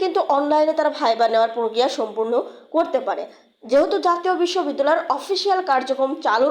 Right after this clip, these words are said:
রয়েছে, তাই কিন্তু অনলাইনে ভাইবা নেওয়ার সম্ভাবনা রয়েছে।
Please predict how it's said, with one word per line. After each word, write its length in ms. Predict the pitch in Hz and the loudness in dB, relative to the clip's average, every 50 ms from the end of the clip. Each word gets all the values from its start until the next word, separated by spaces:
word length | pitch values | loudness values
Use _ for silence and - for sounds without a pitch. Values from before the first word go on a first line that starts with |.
| 330 | 4
রয়েছে, 360 | 349 320 - 370 370 - 240 254 - - - - - - _ | 4 2 2 0 0 0 0 0 0 -2 -6 -14 -20 -20 _
তাই 160 | - 254 254 269 269 311 | 0 0 0 2 2 2
কিন্তু 280 | 320 320 320 311 311 339 381 - - - - - - 269 277 | 0 0 2 2 0 0 0 -2 -6 -14 -20 -4 -2 0 2
অনলাইনে 400 | 285 320 349 370 381 381 381 381 330 311 | 2 2 2 2 2 2 0 0 -2 -2
ভাইবা 280 | 294 233 240 233 254 247 233 | 0 0 2 2 2 0 2
নেওয়ার 200 | 226 226 247 320 - - | 2 0 0 0 -2 -2
সম্ভাবনা 520 | 277 247 269 269 226 214 214 226 240 302 539 - - - - _ _ 214 247 | -6 -6 -4 -2 -2 0 0 0 0 0 -2 -2 -10 -18 -20 _ _ -2 2
রয়েছে। 360 | 240 240 220 208 - - 208 | 2 4 4 2 -2 -4 -10